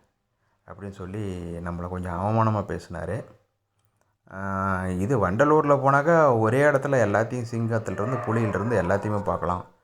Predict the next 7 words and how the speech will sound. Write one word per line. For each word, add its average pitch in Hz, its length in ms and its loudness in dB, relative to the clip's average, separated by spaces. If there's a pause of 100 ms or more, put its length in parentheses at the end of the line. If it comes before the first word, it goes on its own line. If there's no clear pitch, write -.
(400)
அப்படின்னு 95 280 -8
சொல்லி 95 460 -2 (140)
ரொம்ப 101 600 2
நம்மளை 85 460 -4 (100)
உதாசீனப்படுத்தினாரு. 90 840 -4 (1080)
சரி, 135 220 -2
நம்மளுக்கு 131 480 2